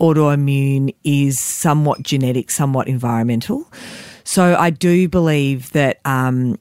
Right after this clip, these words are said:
it may have been triggered anyway if I was in Australia, but the fact that I was eating the wrong food in America put my system under stress very quickly. It was like, it didn't like sugar, it didn't like the fats I was eating. And for some people that are susceptible to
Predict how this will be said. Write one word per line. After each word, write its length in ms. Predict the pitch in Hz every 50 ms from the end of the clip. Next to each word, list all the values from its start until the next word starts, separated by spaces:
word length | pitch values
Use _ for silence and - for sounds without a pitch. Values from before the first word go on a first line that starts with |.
| -
it 120 | - 160 -
may 260 | 170 180 170 170 175
have 100 | 180 165
been 200 | - 185 175 170
triggered 380 | - - - 160 131 143 139 -
anyway 440 | - 131 135 135 135 143 143 143 147 143
if 100 | - -
I 60 | 156
was 100 | 151 139
in 100 | 156 151
Australia, 460 | 139 - - 170 160 156 156 156 151
but 160 | 139 - -
the 80 | - 151
fact 260 | - - 160 - - -
that 80 | 170
I 80 | 160 160
was 140 | 160 156 - -
eating 280 | - 135 131 - 143 131
the 100 | 131 127
wrong 240 | 127 123 123 127
food 300 | 120 - - 131 123 120
in 80 | 123 123
America 680 | 127 127 123 117 117 120 120 - 123 110 117 131 160 - - - - - - _
put 180 | - - 180 -
my 140 | 170 151 139
system 440 | - - - 156 - - 165 151 147
under 180 | 139 127 120
stress 540 | 104 - - - - - - 127 - - - - _ - 156 -
very 260 | - 143 123 120 123
quickly. 560 | 113 - - 117 - - 127 139 - 269 302 - - - - - - - - -
It 60 | -
was 140 | 156 160 147
like, 200 | 160 147 - - _ _
it 160 | - 160 -
didn't 220 | - 160 147 165 160
like 200 | 156 151 - -
sugar, 320 | - - 139 123 123 117 -
it 160 | 131 - -
didn't 240 | - 147 139 151 151
like 240 | 147 139 123 - -
the 80 | 131
fats 400 | 117 - - 113 101 - - -
I 80 | 139 123
was 100 | 120 120
eating. 380 | 123 113 110 87 95 107 110 - - - - - - - - - _
And 240 | - 160 156 151 123 -
for 120 | - 170
some 320 | 147 - - 180 175 180
people 400 | 170 - 160 165 151 - - 147
that 120 | 143 139 135
are 40 | 131
susceptible 760 | - - 143 - - 151 - - - - 156 127 139 131 131
to 140 | - - -